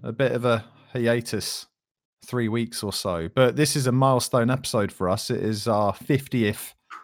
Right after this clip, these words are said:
episode, half a century. Um, we've got myself, James, we've got John and Jack. We can see each other on video. It's all very exciting for us. That is completely irrelevant for people listening. But John, fifty episodes in,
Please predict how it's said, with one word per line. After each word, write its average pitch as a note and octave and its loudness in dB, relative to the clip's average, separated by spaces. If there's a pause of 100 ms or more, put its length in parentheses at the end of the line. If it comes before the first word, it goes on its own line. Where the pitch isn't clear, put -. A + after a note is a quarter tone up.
(400)
episode, A#2 0
half C#3 4
a - 2
century. A2+ 0 (880)
Um, A#2 2 (400)
we've A#2+ 0
got A#2+ 4 (340)
myself, B2+ 4
James, C3+ 4
we've A#2+ -4
got G#2+ 2
John A#2+ 4
and A2+ 4
Jack. B2 2 (580)
We A2+ -2
can A#2 -2
see B2+ 4
each A2+ 0
other A#2 4
on A2+ 2
video. B2+ 4
It's A#2+ 0
all A#2 2
very A2 4
exciting G#2 0
for A2 0
us. A#2 0
That - -4 (140)
is G#2+ -8
completely A2 -2
irrelevant G#2 0
for G#2+ -4
people G2+ -4
listening. C3+ 0
But A2 0 (400)
John, C#3 6
fifty C#3+ 4
episodes C#3 4
in, D#3+ 4